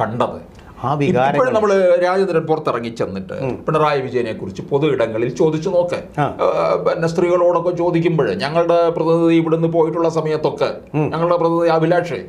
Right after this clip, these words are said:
Speaker 1: ഈ
Speaker 2: ഉം.
Speaker 1: പലയിടങ്ങളിലും പോയി ചോദിക്കുമ്പോഴൊക്കെ ഈ സ്ത്രീകളെ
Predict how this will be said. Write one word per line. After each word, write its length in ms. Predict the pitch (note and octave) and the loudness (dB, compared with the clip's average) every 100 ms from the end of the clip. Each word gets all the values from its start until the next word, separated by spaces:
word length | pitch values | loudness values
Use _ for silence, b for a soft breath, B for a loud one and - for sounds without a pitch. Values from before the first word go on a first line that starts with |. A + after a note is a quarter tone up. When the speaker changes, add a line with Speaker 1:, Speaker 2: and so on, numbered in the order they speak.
| D3 | -4
Speaker 1:
ഈ 60 | |
Speaker 2:
ഉം. 80 | C#3+ | 0
Speaker 1:
പലയിടങ്ങളിലും 720 | C#3+ E3 E3 D#3+ D#3+ D#3+ E3 | 2 2 2 2 0 0 0
പോയി 260 | D#3 B2+ D3 - B B - | 0 -4 -6 -12 B B 0
ചോദിക്കുമ്പോഴൊക്കെ 840 | D#3+ D#3 D#3 E3 D#3+ D#3 E3 E3 B - | 2 4 2 2 2 2 0 0 B -6
ഈ 40 | |
സ്ത്രീകളെ 480 | C#3 D#3 E3 F#3 | -2 2 2 0